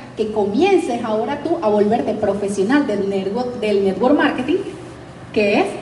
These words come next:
redes de mercadeo, y puedas comenzar a hacer tus propias redes y puedas comenzar a crear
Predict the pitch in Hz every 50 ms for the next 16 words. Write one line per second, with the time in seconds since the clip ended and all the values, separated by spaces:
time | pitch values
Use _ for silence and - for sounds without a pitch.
0 | - - - - - 220 208 202 202 220 254 285 294 294 - 349 370 339 269 254
1 | 294 392 - - - - - - - - 262 269 262 269 330 415 453 403 285 285
2 | - - 247 226 208 196 208 - - 254 254 233 220 - 233 196 202 - 190 -
3 | - - 240 - 339 339 311 - 269 254 269 262 277 - 196 202 202 - - -
4 | 220 226 196 175 185 185 - 277 311 370 - - - - - - 220 214 214 214
5 | 196 196 202 269 349